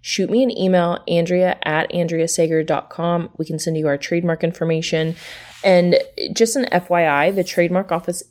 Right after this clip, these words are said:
is behind right now. So there were more applications filed during covid, right when covid hit, than ever before. And this was because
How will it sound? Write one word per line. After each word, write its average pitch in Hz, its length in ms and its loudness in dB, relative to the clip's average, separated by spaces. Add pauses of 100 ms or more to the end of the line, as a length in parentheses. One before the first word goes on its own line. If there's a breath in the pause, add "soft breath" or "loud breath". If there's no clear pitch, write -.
is 165 240 0
behind 143 440 -6
right 156 200 0
now. 214 320 -2 (260 loud breath)
So - 140 0
there 175 140 2
were 269 140 2
more 156 500 0
applications 156 680 -2
filed 147 500 2
during 147 260 -2
covid, 165 560 0
right 156 160 2
when 156 140 -4
covid 156 260 -2
hit, 180 240 0
than 143 180 0
ever 143 180 -2
before. 95 440 -8 (100)
And 180 140 2
this 226 180 2
was 226 140 0
because 151 580 0